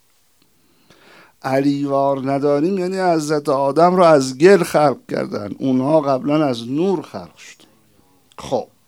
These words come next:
خدا جواب می‌داد که این پنج تا رو میگی، هاولا، اینا خمسة من ولدک، پنج نفر فرزندان تو هن. اما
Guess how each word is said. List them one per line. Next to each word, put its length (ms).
خدا 400
جواب 420
می‌داد 260
که 100
این 220
پنج 420
تا 140
رو 100
میگی، 600
هاولا، 800
اینا 500
خمسة 800
من 400
ولدک، 460
پنج 260
نفر 280
فرزندان 760
تو 180
هن. 160
اما 520